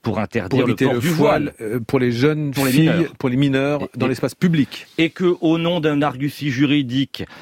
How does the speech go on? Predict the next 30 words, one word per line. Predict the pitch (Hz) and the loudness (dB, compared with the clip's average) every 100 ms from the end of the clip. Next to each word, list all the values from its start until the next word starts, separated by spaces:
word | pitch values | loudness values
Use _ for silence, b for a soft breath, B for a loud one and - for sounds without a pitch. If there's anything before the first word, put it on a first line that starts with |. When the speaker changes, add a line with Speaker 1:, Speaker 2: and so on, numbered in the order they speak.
| B - | B -4
Speaker 1:
euh, | 110 107 | -2 0
le | 110 131 | 2 2
gouvernement | 135 135 135 135 143 | 2 0 0 0 0
et | |
la | 120 | 0
majorité | 120 127 147 156 233 185 | 0 0 -2 -2 -2 -2
ont | 190 | -2
refusé | - 170 190 190 151 196 131 b b b | 0 -2 -2 -2 0 0 0 b b b
Speaker 2:
Ah, | |
c'est | 131 | 0
Speaker 1:
le | - | 2
Speaker 2:
l'article | 156 170 | 4 4
Speaker 1:
débat. | 160 262 | 2 2
Speaker 2:
quarante-cinq | 214 151 - 220 | 0 -2 -2 -2
qui | 202 | -2
dit | 160 190 | -2 0
qu'il | 151 | 0
était | 135 | 0
hors | 175 - | -2 -4
sujet. | 151 113 101 - | -2 -2 -2 0
Speaker 1:
Oui, | 135 139 - | 0 0 -2
ah | 110 | -4
bah, | 127 | -2
ah | 127 | -2
bon, | 170 | 0
alors, | 101 98 - - - | -2 -4 -8 -12 -8
si | - 190 | 0 2
l'interdiction, | 175 202 180 160 196 - 190 139 104 - | 2 -2 -2 -2 -4 -4 -2 -2 -4 -10
euh, | 98 | -8
et | 107 | -8